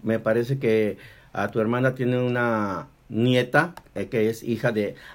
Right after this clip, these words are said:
Ana P M de la joyería, que es doctora. Creo que se llama Ana, Ana Martínez, me parece. Si no, me re-, me corrigen allá que me están escuchando,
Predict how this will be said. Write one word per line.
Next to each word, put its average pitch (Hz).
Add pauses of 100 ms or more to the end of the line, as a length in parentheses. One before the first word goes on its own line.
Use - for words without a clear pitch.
(120)
Ana 123
P 120
M 127
de 110
la 92
joyería, 104
que 110
es 107
doctora. 123 (280)
Creo 180
que 180
se 135
llama 147
Ana, 151 (100)
Ana 185
Martínez, 139
me 104
parece. 107 (180)
Si -
no, 202
me 185
re-, 127
me 120
corrigen 139
allá 131
que 135
me 120
están 120
escuchando, 107